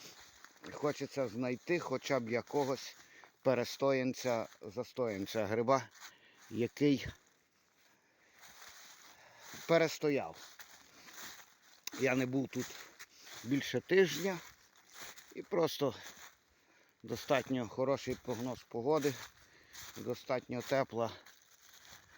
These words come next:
температура, яка зараз є.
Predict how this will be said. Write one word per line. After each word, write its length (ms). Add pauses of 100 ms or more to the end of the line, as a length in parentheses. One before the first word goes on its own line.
(1000)
температура, 800 (520)
яка 320
зараз 360
є. 200